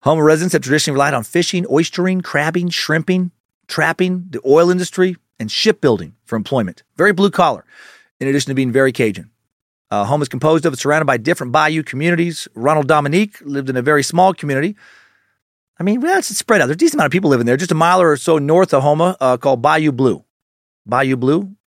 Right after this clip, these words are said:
big rural unincorporated area. There's actually over sev-, uh, over thirteen thousand people scattered around in it.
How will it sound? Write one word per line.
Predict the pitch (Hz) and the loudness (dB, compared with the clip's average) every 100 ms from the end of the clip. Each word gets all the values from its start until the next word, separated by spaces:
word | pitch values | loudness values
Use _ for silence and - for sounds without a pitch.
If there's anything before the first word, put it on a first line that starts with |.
| 120 160 | -10 -2
big | 180 131 | -2 2
rural | 143 156 151 | 4 4 2
unincorporated | 143 135 143 127 131 127 | -6 -2 -2 0 -2 0
area. | 123 123 127 | 0 2 0
There's | 113 | 0
actually | 175 - 135 | -2 0 -4
over | 113 | -4
sev-, | - 147 - | -2 -2 0
uh, | 117 | 0
over | 131 117 | 0 -2
thirteen | 104 139 131 123 | -2 -4 -4 -2
thousand | 127 117 95 | 0 0 -4
people | - 160 107 98 | -4 -4 -4 -8
scattered | - 117 101 | -4 -4 -4
around | 101 101 | -4 -6
in | 95 | -6
it. | 117 | -8